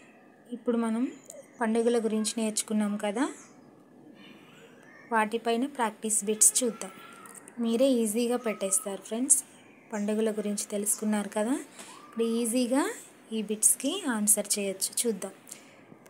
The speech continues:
ఫస్ట్ బిట్, పెత్తరామాస వేడుక ప్రత్యేకత ఏమిటి? ఆప్షన్ వన్ దేవతలను కొలవడం, ఉపవాసాన్ని ఆచరించడం, జాగారం చేయడం,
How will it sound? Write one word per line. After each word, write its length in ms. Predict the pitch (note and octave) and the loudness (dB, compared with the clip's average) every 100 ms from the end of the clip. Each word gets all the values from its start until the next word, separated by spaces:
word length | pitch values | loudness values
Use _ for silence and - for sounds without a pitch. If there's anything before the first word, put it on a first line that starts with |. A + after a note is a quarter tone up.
| - - - - | -20 -20 -20 2
ఫస్ట్ 240 | B3+ - B3 | 8 8 8
బిట్, 280 | G#3 G3 - - - - - - - - - - - - - - - - - | -2 -2 -10 -20 -20 -20 -20 -20 -20 -20 -20 -20 -20 -20 -20 -20 -20 -10 0
పెత్తరామాస 760 | B3 - C#4+ D4+ D4 C#4 C4+ | 0 4 6 6 6 8 8
వేడుక 420 | C4 A3+ A3 A3 B3+ | 6 4 2 2 0
ప్రత్యేకత 640 | B3 A3 - A3+ A3+ A3 | 0 -2 0 0 2 2
ఏమిటి? 580 | A#3+ G#3 G3+ F#3+ F#3+ F3+ - | 2 2 0 -2 -4 -4 -6
ఆప్షన్ 400 | G#3 G3+ - G#3 | -6 -2 0 2
వన్ 200 | G#3 G3+ D#4 A#3 | 2 0 0 -2
దేవతలను 680 | G#3+ G#3 A#3 B3 B3+ B3 B3 | 0 2 2 2 2 2 2
కొలవడం, 600 | A3+ G#3 G3+ G3+ G3+ G#3 - - - - | 0 0 -2 -2 -4 -6 -10 -20 -20 -12
ఉపవాసాన్ని 720 | A3+ B3 B3 B3 B3+ B3 A#3+ | 0 4 4 6 4 4 0
ఆచరించడం, 880 | A3+ G3+ G#3 G#3+ G#3 G#3 G3+ G3+ G#3 - A3 | 0 0 0 0 -2 -2 -2 -2 -6 -6 -2
జాగారం 680 | A3 A3 A3 A#3 A#3 A#3 A3+ G#3 | 2 4 4 2 2 0 0 0
చేయడం, 440 | G3 F#3+ G3 G3 | 0 -2 -2 -4